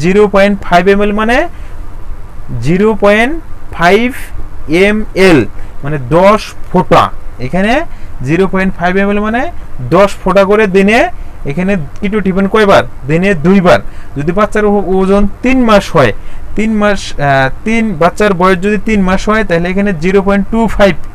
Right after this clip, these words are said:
এমএল, জিরো পয়েন্ট টু ফাইভ এমএল, তার মানে এখানে পাঁচ ফোঁটা। তার মানে এক মিলিরও কম। আর এখানে বাচ্চার বয়স যদি বারো মাস হয়, তাহলে এখানে এক মিলি, তার মানে বিশ ফোঁটা করে। তাহলে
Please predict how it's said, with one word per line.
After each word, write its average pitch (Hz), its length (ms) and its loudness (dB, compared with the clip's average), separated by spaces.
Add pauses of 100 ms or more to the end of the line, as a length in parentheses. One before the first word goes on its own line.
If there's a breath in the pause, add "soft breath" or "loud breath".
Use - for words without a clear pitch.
(640 loud breath)
এমএল, 180 240 4 (400)
জিরো 180 220 2
পয়েন্ট 202 260 2 (100)
টু 202 100 0 (160)
ফাইভ 202 180 4 (200)
এমএল, 214 260 2 (420 loud breath)
তার 165 140 -4
মানে 190 220 0
এখানে 208 200 -2 (400)
পাঁচ 196 320 4 (220)
ফোঁটা। 170 260 2 (840)
তার 147 140 -2
মানে 175 140 -6 (320)
এক 196 80 2 (120)
মিলিরও 185 360 2 (320)
কম। 175 160 6 (400 loud breath)
আর 131 160 -2 (100)
এখানে 190 220 0
বাচ্চার 208 500 0
বয়স 185 200 2 (100)
যদি 208 200 -2 (480 loud breath)
বারো 185 220 6 (100)
মাস 185 160 4 (120)
হয়, 208 260 4
তাহলে 175 300 0
এখানে 202 220 0 (300)
এক 220 80 0 (120)
মিলি, 156 240 0
তার 165 140 0
মানে 202 140 0
বিশ 175 300 2
ফোঁটা 156 260 4
করে। 117 140 4 (460 loud breath)
তাহলে 151 200 -2